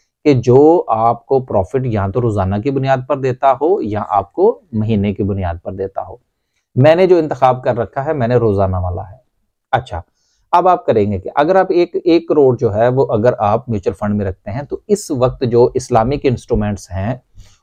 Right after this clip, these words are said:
उसमें लगभग आपको टैक्स वैक्स काट के तकरीबन कोई एक लाख दस हज़ार से लेकर एक लाख पच्चीस हज़ार तक जो है वो मंथली रिटर्न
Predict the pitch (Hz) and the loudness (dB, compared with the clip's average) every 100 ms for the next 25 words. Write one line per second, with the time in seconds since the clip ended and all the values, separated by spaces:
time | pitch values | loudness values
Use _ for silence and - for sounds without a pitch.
0 | - 185 196 190 113 139 160 143 117 156 | 0 0 2 2 4 2 2 -2 0 -2
1 | 156 - 113 - - 131 - 156 - 139 | -2 0 0 0 -4 -6 -4 -4 -2 -4
2 | 127 - 107 110 131 - 101 120 - - | -4 -8 0 0 0 -4 -4 -4 -8 -10
3 | - 165 160 151 127 113 120 131 - 127 | -2 -2 -2 -4 0 2 2 -2 0 2
4 | 131 135 120 104 104 110 - 107 123 131 | 2 0 -4 -2 0 -2 -4 0 0 0
5 | 113 98 95 104 92 92 - 123 113 110 | -2 -2 -2 -4 -4 -4 -6 -6 -4 -4
6 | 117 113 101 - 110 - 127 113 98 92 | -2 -2 -2 -8 -8 -4 -4 -4 -4 -4
7 | 98 - 123 117 92 104 131 _ - - | -4 -4 -4 -2 -2 -2 -4 _ -14 -10
8 | - 120 104 107 127 123 131 117 101 95 | 0 0 2 0 2 2 0 0 -2 -2
9 | 110 117 131 | -2 -2 -6